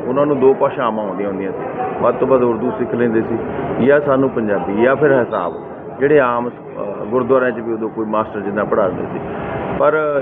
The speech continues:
ਇਹ ਸਿਨੇਮਾ ਵੀ ਇੱਕ ਮਾਧਿਅਮ ਹੈ। ਦੇਖੋ ਅੱਗੇ ਕੀ ਸੀ ਕਿ, ਅ, ਕਿਤਾਬਾਂ 'ਤੇ ਅਸੀਂ ਡਿਪੈਂਡੈਂਟ ਹੋ ਗਏ ਸੀ, ਹੁਣ ਕੀ ਹੈ ਕਿ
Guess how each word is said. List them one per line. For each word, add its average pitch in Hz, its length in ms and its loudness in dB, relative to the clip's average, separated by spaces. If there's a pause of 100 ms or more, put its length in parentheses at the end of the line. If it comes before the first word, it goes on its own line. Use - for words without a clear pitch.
(140)
ਇਹ 156 540 2
ਸਿਨੇਮਾ 190 380 2
ਵੀ 202 120 6
ਇੱਕ 180 120 -2
ਮਾਧਿਅਮ 131 480 0
ਹੈ। - 80 -12 (400)
ਦੇਖੋ 180 320 4
ਅੱਗੇ 160 240 -2
ਕੀ 175 300 -8
ਸੀ 170 80 -6
ਕਿ, 180 340 -2 (680)
ਅ, - 20 2
ਕਿਤਾਬਾਂ 139 560 0
'ਤੇ 156 160 -2
ਅਸੀਂ 143 180 -4
ਡਿਪੈਂਡੈਂਟ 123 480 -2
ਹੋ 104 120 2
ਗਏ 104 100 4
ਸੀ, 104 160 -4
ਹੁਣ 131 220 4
ਕੀ 175 220 2
ਹੈ 185 40 6
ਕਿ 185 240 2